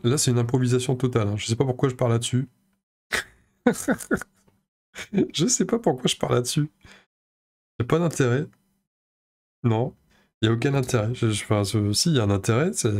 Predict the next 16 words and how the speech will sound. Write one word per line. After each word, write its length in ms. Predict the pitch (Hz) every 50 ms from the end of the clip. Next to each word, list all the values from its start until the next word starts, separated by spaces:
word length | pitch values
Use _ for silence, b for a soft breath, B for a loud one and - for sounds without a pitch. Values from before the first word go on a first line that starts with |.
| 104 104 101 101 101
y 100 | 98 101
a 80 | 98 101
un 80 | 107
point, 440 | 104 - - 123 135 156 165 170 165
y 80 | 143 123
a 40 |
du... 440 | 104 101 101 104 104 101 104 104 110 117 b b b b b b b _ _ _ _ _ _ _ _ _ _ _ _ _ _ _ _ _ -
Si 160 | - - 113
je 140 | - - -
pars 280 | - 127 120 113 113
là... 260 | 110 117 120 117 113 117 B B B B B
Admettons, 360 | - 120 139 165 165 - -
si 160 | - - - 123
je 80 | -
pars 220 | - 143 123 117 117
là 220 | 127 143 160